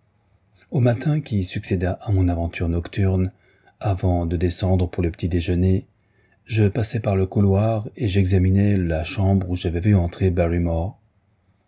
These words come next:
La fenêtre ouest par laquelle il avait fouillé les ténèbres avec tant d'attention possède, je l'ai remarqué,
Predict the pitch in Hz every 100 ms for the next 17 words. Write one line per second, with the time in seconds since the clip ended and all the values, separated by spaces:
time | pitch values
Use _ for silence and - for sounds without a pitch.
0 | _ _ _ _ 104 - 113 - 101 127
1 | - - 90 90 107 101 95 90 90 -
2 | 101 98 107 92 82 98 95 104 107 82
3 | 85 - 87 85 85 87 85 - 101 98
4 | 107 _ _ _ _ - 92 - 92 90
5 | 101 104 90 - 82 76 87 82 - 101
6 | 101